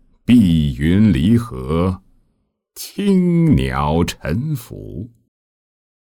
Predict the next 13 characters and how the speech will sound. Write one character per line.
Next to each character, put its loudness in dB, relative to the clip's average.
想 2
风 2
前 0
懊 2
恼， 0
芳 0
心 2
一 4
点， -2
寸 0
眉 2
两 -2
叶， -4